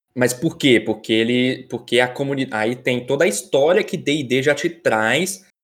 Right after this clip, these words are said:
nos, nos livros, na história dele mesmo, nos, nos backgrounds, que é o fato de que elfos são uma raça guerreira, mas que muito se aperfeiçoam em flechas e em magias.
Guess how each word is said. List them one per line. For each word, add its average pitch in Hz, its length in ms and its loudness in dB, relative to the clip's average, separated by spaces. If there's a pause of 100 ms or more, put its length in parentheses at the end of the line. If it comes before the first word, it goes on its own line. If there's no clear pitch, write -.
(120)
nos, 123 480 -2
nos 120 220 0
livros, 117 760 2
na 104 180 -2
história 117 440 2
dele 113 260 2
mesmo, 113 400 0
nos, 107 320 -4
nos 113 220 -8
backgrounds, 110 920 -2 (320)
que 156 220 4
é 113 480 6 (340)
o 117 140 -2
fato 123 320 -2
de 123 160 -4
que 131 240 0
elfos 135 460 4
são 117 520 0
uma 117 340 -2
raça 110 340 -2
guerreira, 120 720 2
mas 110 240 -2
que - 160 -4
muito 120 340 -2
se - 140 -4
aperfeiçoam 113 880 2
em 110 80 0
flechas 110 560 2
e 110 40 -2
em 110 180 -2
magias. 107 760 0